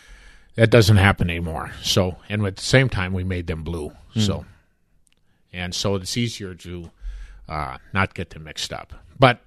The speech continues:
Speaker 1: that being said, uh, pump maintenance is really a good essential part of keeping these pumps going. It's just like any other, uh, pieces of equipment that you
Speaker 2: Right.
Speaker 1: have with small moving parts. You gotta realize that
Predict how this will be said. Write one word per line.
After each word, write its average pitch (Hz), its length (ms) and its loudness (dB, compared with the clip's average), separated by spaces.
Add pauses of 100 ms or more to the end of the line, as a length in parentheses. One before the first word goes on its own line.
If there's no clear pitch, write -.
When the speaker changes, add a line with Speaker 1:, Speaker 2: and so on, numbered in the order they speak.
(800)
Speaker 1:
that 123 280 2
being 110 240 0
said, 87 380 2 (520)
uh, 92 200 4
pump 120 320 2
maintenance 101 640 0
is 101 300 2
really 98 360 8
a 92 160 -2
good 98 260 6
essential 95 520 0
part 90 340 2
of 87 160 -12
keeping 92 280 0
these 85 160 -8
pumps 87 300 -8
going. 85 300 -10
It's 131 180 2
just 156 180 6
like 104 180 4
any 104 260 4
other, 95 300 2 (680)
uh, 71 360 -4 (340)
pieces 107 680 2
of 98 160 -4
equipment 104 680 0
that 98 200 0
you 110 100 6
Speaker 2:
Right. 101 100 2
Speaker 1:
have 92 200 2
with 98 100 4
small 98 320 2
moving 104 300 0
parts. 95 400 -4
You 90 80 -8
gotta 90 300 -6
realize 95 480 -4
that 87 140 -8